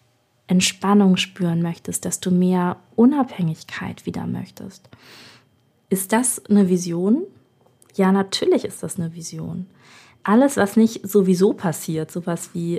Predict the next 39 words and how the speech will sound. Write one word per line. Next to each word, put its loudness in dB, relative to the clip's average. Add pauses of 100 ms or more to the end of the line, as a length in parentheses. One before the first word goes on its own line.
ich -16
koche -14
jetzt -10
hier -8
was -10
zu -10
essen, 0 (500)
das -4
kann 4
eine 4
Vision 6
sein, -4
ne? 2
Das, 0
wofür 2
du -2
dich 0
anstrengen 0
musst, -10 (420)
das, -2 (160)
wo 0
du 6
vielleicht 0
zweifelst, 0
ob -4
es -2
wirklich -2 (400)
kommt. -2 (480)
Mit 2
einer 4
Vision 0
erhöhst -2
du 0
die 0
Chance, 2
dass -4
du -6
da 0
auch 0